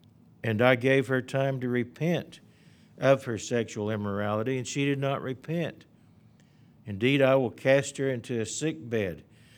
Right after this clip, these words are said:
and those who commit adultery with her into great tribulation, unless they repent of their deeds. I will kill her children with death,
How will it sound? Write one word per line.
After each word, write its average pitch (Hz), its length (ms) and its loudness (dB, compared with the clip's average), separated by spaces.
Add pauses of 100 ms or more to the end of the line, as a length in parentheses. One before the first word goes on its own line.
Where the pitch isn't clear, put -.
(200)
and - 120 -10
those 131 240 4
who 131 80 -6
commit 123 340 -4
adultery 123 560 0
with 127 260 -4
her 131 160 -2
into 107 140 -4
great 117 400 -4
tribulation, 131 800 -4 (640)
unless 107 420 -2
they 107 140 -2
repent 98 480 -6
of 87 100 -10
their 90 180 -6
deeds. 85 520 -10 (720)
I - 100 -2
will 113 160 2
kill 139 340 2
her 123 160 -2
children 113 520 -2
with 104 240 -8
death, 104 420 -2